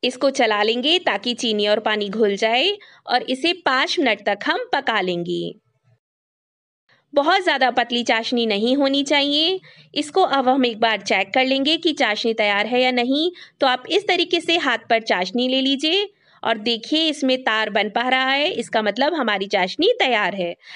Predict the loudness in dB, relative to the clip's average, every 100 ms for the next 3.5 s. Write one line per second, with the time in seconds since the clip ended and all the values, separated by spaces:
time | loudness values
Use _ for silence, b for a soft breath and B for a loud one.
0 | B -2 0 2 2 0 0 0 2 2
1 | 0 0 0 2 0 2 0 2 0 0
2 | 0 0 0 0 -2 0 0 2 0 0
3 | 0 0 0 -2 -4